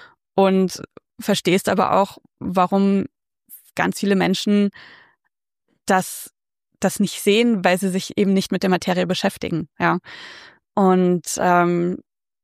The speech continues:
zwanzig einundzwanzig war es, ich war damals, was war ich denn damals, einunddreißig oder sowas?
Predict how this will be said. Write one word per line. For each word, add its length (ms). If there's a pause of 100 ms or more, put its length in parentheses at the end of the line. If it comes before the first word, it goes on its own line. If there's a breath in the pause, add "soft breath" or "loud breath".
(960)
zwanzig 340
einundzwanzig 640
war 160
es, 80
ich 160
war 160
damals, 640 (160)
was 160
war 100
ich 80
denn 140
damals, 340
einunddreißig 680
oder 140
sowas? 240